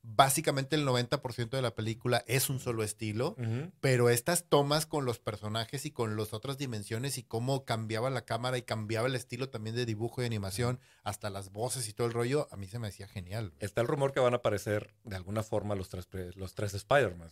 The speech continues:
Speaker 2: o sea, Tom Holland, este, Tobey Maguire y Andrew Garfield. Y una cosa que se me hizo bien interesante es que los creadores de, los, las mentes creativas de esta,
Speaker 1: Ujú.
Speaker 2: detrás de Spider-Man Across the Spider-Verse dijeron que van a introducir cosas que aprendieron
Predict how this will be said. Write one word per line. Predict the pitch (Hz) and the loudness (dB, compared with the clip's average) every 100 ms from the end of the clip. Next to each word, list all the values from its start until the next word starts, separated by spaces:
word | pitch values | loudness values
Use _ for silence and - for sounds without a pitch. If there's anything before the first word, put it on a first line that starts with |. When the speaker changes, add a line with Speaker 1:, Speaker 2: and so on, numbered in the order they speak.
| - | -18
Speaker 2:
o | 85 | -20
sea, | 87 | -10
Tom | 95 104 | -8 -6
Holland, | 107 104 107 104 104 - | -2 0 0 -4 -8 -12
este, | 101 90 - 95 87 85 | -12 -12 -14 -16 -16 -8
Tobey | 101 | -6
Maguire | 101 98 95 101 101 107 - | -2 -2 -2 0 0 -4 -8
y | 101 92 | -14 -12
Andrew | 92 98 | -8 2
Garfield. | 139 131 98 92 - - _ _ _ _ _ | 6 6 2 -8 -12 -20 _ _ _ _ _
Y | 139 165 135 156 - | 2 4 4 0 -4
una | 123 123 | -2 0
cosa | 123 120 | 0 0
que | 117 | -2
se | |
me | 110 | -2
hizo | 110 | 0
bien | 117 120 | 0 0
interesante | 120 117 123 104 107 | 0 0 0 0 -2
es | |
que | - 107 107 117 | -2 -2 0 -4
los | 101 - | -6 -6
creadores | - 95 101 113 123 120 | -6 -2 2 4 4 4
de, | 113 101 - | 2 0 -4
los, | 98 98 - | -6 -6 -8
las | 98 90 | -14 -8
mentes | 104 113 120 | -4 -2 -2
creativas | 113 117 113 113 | 2 2 4 2
de | 101 | 0
esta, | - 104 104 | 0 2 2
Speaker 1:
Ujú. | 101 | 2
Speaker 2:
detrás | 113 117 104 | 0 0 -2
de | |
Spider-Man | 110 - 110 110 98 98 - | -2 2 2 2 -2 -6 -12
Across | - 104 | -6 -4
the | 113 | -4
Spider-Verse | - 131 110 98 110 - _ _ _ _ _ | 2 4 4 2 -2 -6 _ _ _ _ _
dijeron | - 110 120 113 117 | -6 -2 2 4 2
que | 117 107 | 0 4
van | 110 123 | 4 2
a | |
introducir | 135 135 120 107 107 117 | -2 -2 0 0 0 -4
cosas | - 120 113 - | -2 -4 -4 -2
que | 117 | -2
aprendieron | - 98 95 104 107 117 | -2 -6 -2 -2 -2 -4